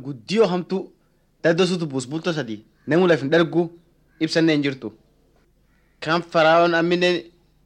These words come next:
Muusaa won jedheen iseenii fi yoo inni waan keessa idil arku kasa kaa'adheen ammoo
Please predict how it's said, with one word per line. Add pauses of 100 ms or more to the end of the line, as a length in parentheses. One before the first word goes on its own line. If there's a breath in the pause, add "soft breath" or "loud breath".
(160)
Muusaa
won
jedheen
iseenii
fi
yoo
inni
waan
keessa
idil
arku
kasa
kaa'adheen
ammoo